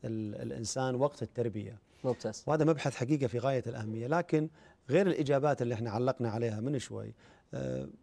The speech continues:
Speaker 1: أهم نقطة عندنا حقيقة أنها تتخذ قرار أن تغير مسارها.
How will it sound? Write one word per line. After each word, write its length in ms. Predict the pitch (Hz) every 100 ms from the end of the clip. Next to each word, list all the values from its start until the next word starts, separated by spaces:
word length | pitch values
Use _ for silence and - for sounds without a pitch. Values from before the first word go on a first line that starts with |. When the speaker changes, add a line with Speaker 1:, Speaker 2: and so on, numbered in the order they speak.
| -
Speaker 1:
أهم 380 | 123 120 202 202
نقطة 260 | 175 - 135
عندنا 440 | 135 127 127 120
حقيقة 440 | 104 113 117 117
أنها 140 | 117 110
تتخذ 480 | 117 - 165 156 139 -
قرار 380 | 123 120 139 135 -
أن 120 | 120
تغير 420 | 127 120 151 143
مسارها. 520 | 120 104 101 87 -